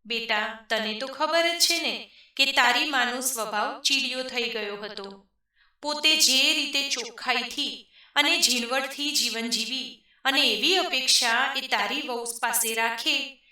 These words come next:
એ આજકાલની દુનિયામાં શક્ય નથી. અને તેને કારણે રોજ આપણા ઘરનું વાતાવરણ તંગ રહેતું હતું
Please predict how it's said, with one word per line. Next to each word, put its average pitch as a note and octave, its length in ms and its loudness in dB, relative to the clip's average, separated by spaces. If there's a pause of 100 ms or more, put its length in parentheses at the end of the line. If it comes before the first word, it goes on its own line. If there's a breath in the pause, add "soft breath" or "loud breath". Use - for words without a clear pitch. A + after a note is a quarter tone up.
(160 soft breath)
એ D#4 260 4
આજકાલની C4+ 720 4
દુનિયામાં G3 520 -8
શક્ય A3+ 500 0
નથી. G3 580 -14 (360)
અને A#3+ 300 0
તેને C4 300 0
કારણે D4+ 600 0 (240 loud breath)
રોજ F#4 380 0 (100)
આપણા C4+ 340 0
ઘરનું B3 380 -6
વાતાવરણ G#3+ 720 -4
તંગ B3+ 380 -2
રહેતું G3 480 -10
હતું F#3 420 -20